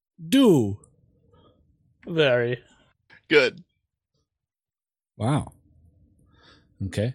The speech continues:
Speaker 1: Yeah. And then it continues. Uh, it says, uh, Online
Speaker 2: Is.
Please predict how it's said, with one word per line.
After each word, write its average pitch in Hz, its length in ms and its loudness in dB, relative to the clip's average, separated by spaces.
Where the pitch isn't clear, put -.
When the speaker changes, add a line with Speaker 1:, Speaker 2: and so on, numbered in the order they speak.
Speaker 1:
Yeah. 113 200 -2
And 127 220 0
then 127 120 2
it 127 120 0
continues. 135 540 0
Uh, 107 260 -2
it 95 80 -10
says, 104 340 -2
uh, 85 200 -6
Online 156 600 2
Speaker 2:
Is. 143 360 -4